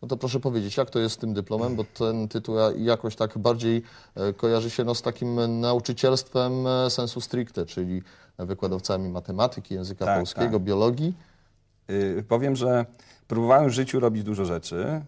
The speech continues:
Speaker 2: Y, nawet, y, byłem rusznikarzem w wojsku przez jakiś czas. Y, byłem także dyrektorem placówki oświatowej. Y, ale, y, w-, wiem, że najwięcej przyjemności, najwięcej satysfakcji, najwięcej radości mi,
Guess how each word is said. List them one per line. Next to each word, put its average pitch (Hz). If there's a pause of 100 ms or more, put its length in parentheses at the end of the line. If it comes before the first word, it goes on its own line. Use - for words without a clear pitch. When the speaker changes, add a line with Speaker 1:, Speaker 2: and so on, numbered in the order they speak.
(140)
Speaker 2:
Y, - (800)
nawet, 104
y, 95 (520)
byłem 110
rusznikarzem 110
w -
wojsku 107 (180)
przez 98
jakiś -
czas. 127 (480)
Y, 95
byłem 113
także 104
dyrektorem 101
placówki 90
oświatowej. 92 (560)
Y, 95 (520)
ale, 127
y, 120 (580)
w-, 98 (120)
wiem, 156 (480)
że 110
najwięcej 127
przyjemności, 127
najwięcej 117
satysfakcji, 107
najwięcej 107
radości 110
mi, 95